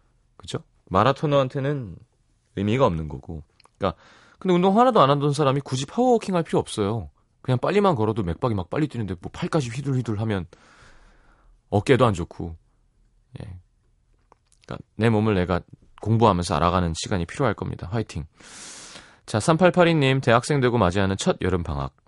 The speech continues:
아직 뭘 해야 하는지 모르겠습니다. 시장님 뭐 하셨는지 기억나세요? 음, 농활 이런 거 가보셨나요? 뭘 이렇게, 농활 같은 건 내가 가려고 가는 게 아니라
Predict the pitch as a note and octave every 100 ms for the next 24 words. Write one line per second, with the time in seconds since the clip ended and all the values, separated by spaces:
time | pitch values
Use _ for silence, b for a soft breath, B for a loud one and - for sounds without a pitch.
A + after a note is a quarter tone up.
0 | _ - D#2+ F#2+ F2 F#2 A#2 B2 A#2 G#2
1 | F2 E2 D#2+ E2+ E2+ - - - G2 -
2 | C#3 C#3+ G#2+ G2 A#2 B2 G#2 F2 F#2 G2+
3 | F#2 C2+ - E2+ G#2+ b b b b _
4 | _ A2 - F2+ G2+ A#2+ F#2+ E2+ D2+ D#2
5 | E2+ F2 C2+ C#2+ F#2+ b b b b b
6 | b b b b b b b b b b
7 | _ - G#2+ F3 G3+ E3 - F#3+ - -
8 | D3 G3+ A3 A3 F#3 C#3+ C3+ E2+ B2+ C#3+
9 | C#3 B2+ G#2 G#2+ G2 D2